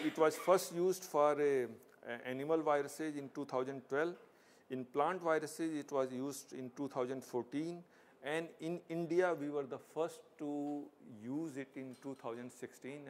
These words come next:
and we published in a very high-rated journal, Archives of Virology, in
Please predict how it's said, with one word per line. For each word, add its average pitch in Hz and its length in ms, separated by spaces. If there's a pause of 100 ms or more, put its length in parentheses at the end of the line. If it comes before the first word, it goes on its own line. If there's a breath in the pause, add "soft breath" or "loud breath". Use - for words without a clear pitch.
and 110 140
we 117 100
published 117 540
in 123 160
a 113 60
very 117 240
high-rated 117 640
journal, 113 340
Archives 107 460
of 110 100
Virology, 110 540 (420 loud breath)
in 127 100